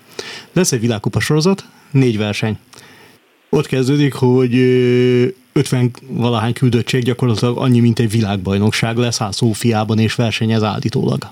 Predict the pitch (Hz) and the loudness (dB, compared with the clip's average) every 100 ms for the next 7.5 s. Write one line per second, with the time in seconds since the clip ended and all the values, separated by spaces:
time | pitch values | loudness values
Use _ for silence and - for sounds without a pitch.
0 | _ 127 - 117 120 120 123 127 104 104 | _ -4 0 0 2 0 0 0 -2 -2
1 | 113 139 120 120 - - - - - - | 0 0 0 -4 -8 -16 -16 -18 -20 -20
2 | - - 233 - 113 107 104 131 165 _ | -6 0 0 0 0 0 0 0 -2 _
3 | _ - _ - 139 135 113 127 127 131 | _ -20 _ -2 0 0 0 0 0 0
4 | 180 170 - 123 117 - 127 127 160 - | 0 -2 -2 -2 -2 0 2 2 0 0
5 | 143 131 143 143 147 139 156 127 151 135 | -2 -2 0 0 0 2 2 2 0 2
6 | 147 113 107 101 - 110 104 110 110 113 | 2 2 0 -2 -2 -2 0 0 2 0
7 | 113 113 117 120 113 | 0 0 -2 -2 -4